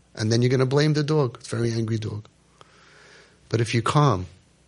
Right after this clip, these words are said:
and you get on your hands and knees, you s-, you show it, "I'm not here to hurt you. I'm not controlling you. I don't want anything from you. Come." And then you get some food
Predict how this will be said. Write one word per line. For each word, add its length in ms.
and 100
you 60
get 140
on 100
your 120
hands 240
and 100
knees, 240
you 60
s-, 220
you 80
show 280
it, 80
"I'm 100
not 200
here 120
to 100
hurt 280
you. 180
I'm 160
not 120
controlling 520
you. 140
I 60
don't 100
want 200
anything 300
from 200
you. 140
Come." 320
And 100
then 80
you 80
get 160
some 160
food 400